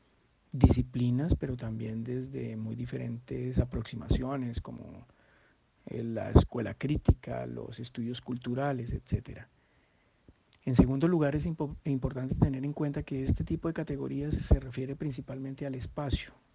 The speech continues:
a los lugares. Y desde allí, pues, hay un, a-, un asunto, una de las cosas que más me ha interesado a mí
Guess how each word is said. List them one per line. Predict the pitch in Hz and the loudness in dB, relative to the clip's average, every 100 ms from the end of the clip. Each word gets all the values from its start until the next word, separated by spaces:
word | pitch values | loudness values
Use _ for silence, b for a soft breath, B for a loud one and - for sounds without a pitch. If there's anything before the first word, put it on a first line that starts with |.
| _ _ _ _ _ | _ _ _ _ _
a | - | -10
los | 113 110 | -8 -6
lugares. | 110 127 123 120 - - - _ b b b b b _ _ | -6 -4 -4 0 -2 -2 -8 _ b b b b b _ _
Y | - 120 120 117 107 107 _ _ _ _ _ _ _ _ _ _ - | -2 0 0 -2 -4 -8 _ _ _ _ _ _ _ _ _ _ -10
desde | 123 107 107 - 104 | -4 -2 -2 -2 -6
allí, | 104 120 135 143 165 - _ _ _ _ _ _ | -4 -2 0 2 0 -6 _ _ _ _ _ _
pues, | 139 120 113 - | -6 0 2 2
hay | - 113 120 | -2 -4 0
un, | 131 139 143 143 | 0 0 -2 -2
a-, | 147 131 | -6 -4
un | 151 139 | -2 -2
asunto, | 139 147 139 - | -2 -4 -6 -4
una | 165 147 | 0 0
de | 147 | 0
las | 131 | -2
cosas | - 127 131 | -4 -4 -2
que | - | -2
más | 127 123 | -2 -2
me | 139 | -2
ha | |
interesado | 139 143 135 123 113 120 | -2 -2 -2 0 -2 -2
a | |
mí | 135 139 | -2 -2